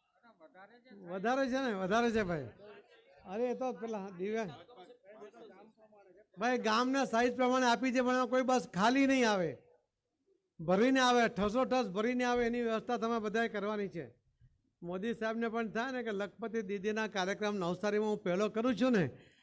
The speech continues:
આખા દેશને જ્યારે મેસેજ જવાનો હોય ને ત્યારે આખા દેશ માટે લાઈવ છે, ત્યારે કોઈ કચાશ ન રહી જાય. એની જવાબદારી પણ તમે બધા લો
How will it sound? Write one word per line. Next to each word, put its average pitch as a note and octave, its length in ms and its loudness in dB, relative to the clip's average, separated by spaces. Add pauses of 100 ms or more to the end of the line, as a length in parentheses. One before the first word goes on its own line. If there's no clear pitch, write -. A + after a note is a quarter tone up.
(220)
આખા F#3 240 2
દેશને G3+ 460 2
જ્યારે A3 220 2
મેસેજ G3+ 400 -2
જવાનો G#3+ 340 0
હોય C4 160 4
ને A3+ 120 4
ત્યારે G#3 220 2
આખા G#3+ 280 2
દેશ F#3+ 260 2
માટે A3 240 0
લાઈવ G#3+ 300 4
છે, F#3 260 2 (540)
ત્યારે G3+ 220 2
કોઈ B3 300 4
કચાશ B3 460 4
ન A3+ 160 0
રહી G#3 160 4
જાય. F#3+ 380 2 (520)
એની G3 300 2
જવાબદારી G3+ 520 4
પણ G#3+ 180 4
તમે G3+ 220 4
બધા G3 340 4
લો A3 80 6